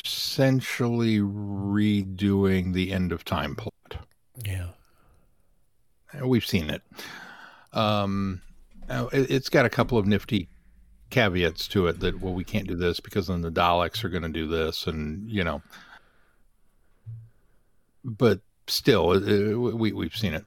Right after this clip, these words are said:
Speaker 1: And then there's the, you know, "In order for the master to be cruel, oh, I'm gonna take your body, and then I'm gonna put
Speaker 2: <laughs>
Speaker 1: your brain in the body of this bird." Okay.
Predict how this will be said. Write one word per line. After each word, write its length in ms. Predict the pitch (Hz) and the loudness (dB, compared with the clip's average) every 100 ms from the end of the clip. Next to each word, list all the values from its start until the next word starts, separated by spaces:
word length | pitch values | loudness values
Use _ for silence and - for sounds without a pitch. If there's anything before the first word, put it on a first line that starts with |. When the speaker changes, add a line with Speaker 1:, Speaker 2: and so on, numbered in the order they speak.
| _ - - - - - | _ -20 -20 -20 -20 0
Speaker 1:
And 100 | 180 | 4
then 140 | 240 311 | 4 4
there's 340 | 302 240 - | 2 0 0
the, 380 | 180 165 151 143 - | 0 2 0 -4 -12
you 360 | 196 160 165 147 | -16 -4 0 0
know, 180 | 131 120 | 0 -2
"In 220 | 143 135 | -4 -4
order 280 | 135 143 143 | -2 0 0
for 140 | - | -2
the 100 | 123 | -2
master 540 | 123 117 120 - - 101 | 0 0 0 0 -2 -4
to 180 | - 110 | -2 -4
be 240 | 104 98 - | -2 -4 -6
cruel, 720 | - - 262 196 87 82 - - | -6 4 6 8 6 2 -4 -6
oh, 140 | - 135 | -2 0
I'm 180 | 139 151 | 2 2
gonna 160 | 147 | 0
take 420 | - - 160 - | 0 0 -2 -2
your 160 | - 147 | 0 0
body, 520 | 135 90 - 104 110 - - | 2 0 -2 -6 -10 -14 -10
and 560 | 120 113 110 110 110 113 | -6 -2 0 0 -2 0
then 220 | 127 127 | 2 2
I'm 180 | 120 117 | 2 0
gonna 200 | 117 110 | 0 -2
put 260 | - 117 - | 0 -2 -2
Speaker 2:
<laughs> 100 | - | -8
Speaker 1:
your 440 | 123 127 147 147 156 | -6 2 6 8 6
brain 600 | 143 131 117 107 107 107 - | 4 4 6 6 6 4 0
in 400 | 113 110 107 101 _ _ _ - | -2 0 0 -2 _ _ _ -8
the 140 | 117 107 _ _ - | -6 -6 _ _ -2
body 260 | 101 95 | 0 0
of 80 | 92 | -2
this 140 | 90 - | -6 -2
bird." 440 | - 147 - 78 - _ _ _ _ _ _ _ _ _ _ _ - | 2 4 2 -6 -14 _ _ _ _ _ _ _ _ _ _ _ 0
Okay. 360 | 202 - 131 | 0 4 2